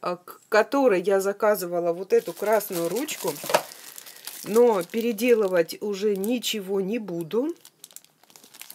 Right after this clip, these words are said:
Эта ручка пойдёт в другую сумочку.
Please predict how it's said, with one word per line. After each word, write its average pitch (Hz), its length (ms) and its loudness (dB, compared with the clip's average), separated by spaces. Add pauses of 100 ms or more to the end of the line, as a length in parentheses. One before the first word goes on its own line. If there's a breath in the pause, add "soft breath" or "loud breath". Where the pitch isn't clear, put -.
(320)
Эта 196 320 2
ручка 240 320 -2
пойдёт 196 380 0
в 185 120 -16
другую 185 380 -2
сумочку. 170 680 -6